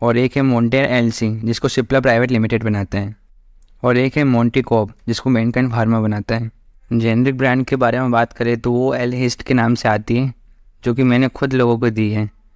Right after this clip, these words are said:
उसके रिजल्ट भी काफ़ी अच्छे हैं, कम प्राइस में भी आती है और ईजीली अवेलेबल भी होती है हर जगह।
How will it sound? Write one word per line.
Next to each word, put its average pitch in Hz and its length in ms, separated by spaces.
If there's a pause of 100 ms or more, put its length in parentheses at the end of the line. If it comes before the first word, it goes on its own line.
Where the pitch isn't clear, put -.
उसके 123 280
रिजल्ट 120 320
भी 131 80
काफ़ी 120 300
अच्छे 120 340
हैं, 139 140 (220)
कम 113 160
प्राइस 110 340
में 123 100
भी 127 100
आती 123 300
है 156 140 (540)
और 120 140
ईजीली 127 400
अवेलेबल 117 420
भी 110 80
होती 107 300
है 107 80
हर 101 80
जगह। 107 300